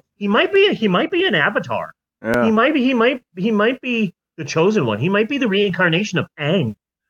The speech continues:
Speaker 1: or Ong, depending on how big of a fan of M. Night Shyamalan you are. Mavis. Thank you. Mavis is the name of Dracula's daughter. From, uh, he looks like a specific British actor that I cannot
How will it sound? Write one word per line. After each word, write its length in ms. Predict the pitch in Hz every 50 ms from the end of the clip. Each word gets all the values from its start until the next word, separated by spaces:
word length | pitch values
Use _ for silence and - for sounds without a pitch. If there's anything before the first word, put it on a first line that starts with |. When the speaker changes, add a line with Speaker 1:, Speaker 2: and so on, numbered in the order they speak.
| _ _ -
Speaker 1:
or 280 | 185 185 156 147 - 165
Ong, 460 | 147 135 156 185 143 110 98 92 90 _ _ _ _ _ _ -
depending 400 | 131 127 147 160 151 156 151 151
on 120 | 143 131 120
how 140 | 120 131 147
big 200 | 143 139 147 147
of 80 | 143 120
a 80 | 113 -
fan 260 | - 165 156 160 147
of 120 | 110 90 - -
M. 140 | 139 135 143
Night 180 | 135 127 123
Shyamalan 720 | - - - 165 151 151 147 123 101 95 95 92 90 95 120 _ _
you 180 | - 120 107 101
are. 180 | 98 101 101 - _ _ _ _ _ _ _ _ _ _ _ _ _ -
Mavis. 680 | 151 147 156 - 165 175 147 127 110 - - - - _ -
Thank 280 | 160 160 165 165 165
you. 160 | 156 110 - - - - 196 175 -
Mavis 480 | 127 131 135 135 131 107 107 98 -
is 140 | - 101 85 -
the 80 | 107 98
name 240 | 101 95 90 87 87
of 100 | 85 - _
Dracula's 520 | - 113 98 95 - - - 101 - - -
daughter. 360 | - - - - - - - _ _ _ _ _ _ _ _ _ _ _
From, 420 | - 127 104 95 92 90 90 90 - _ _ _ _ _ _ _ -
uh, 180 | 117 104 101 - - - - - - -
he 160 | - - 285 277
looks 500 | 240 208 226 285 339 339 - - - -
like 240 | 220 277 277 254
a 80 | 285 254
specific 1200 | - - - - - 254 220 - - - - - 240 233 277 294 294 370 370 370 370 370 - - _ _ _ _ _ -
British 500 | 165 170 202 233 254 285 302 269 - -
actor 480 | 247 247 247 240 - - 220 180 160
that 220 | 139 - 202 190 180
I 120 | 175 180
cannot 840 | 175 170 - - 220 185 170 165 170 180 185 185 196 214 208 -